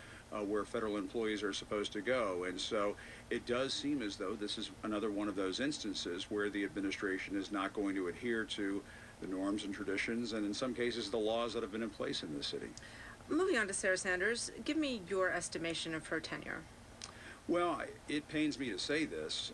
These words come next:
Speaker 1: I think she's going to leave behind a record of, uh, dishonesty and not playing it straight with the American people.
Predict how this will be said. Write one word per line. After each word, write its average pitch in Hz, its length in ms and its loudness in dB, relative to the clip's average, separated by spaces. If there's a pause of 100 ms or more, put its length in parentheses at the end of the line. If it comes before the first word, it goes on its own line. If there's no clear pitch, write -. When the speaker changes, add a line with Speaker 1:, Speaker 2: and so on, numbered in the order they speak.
(140)
Speaker 1:
I 104 120 -2
think 110 240 -2
she's 101 280 -2
going 107 240 0
to 101 80 0
leave 98 300 0
behind 98 440 2
a 90 40 4
record 92 440 0
of, 90 320 0 (500)
uh, 98 120 -2
dishonesty 104 880 2
and 95 140 0
not 95 240 0
playing 98 260 0
it 85 80 -2
straight 98 360 0
with 98 140 -2
the 101 80 2
American 98 420 2
people. 98 460 -4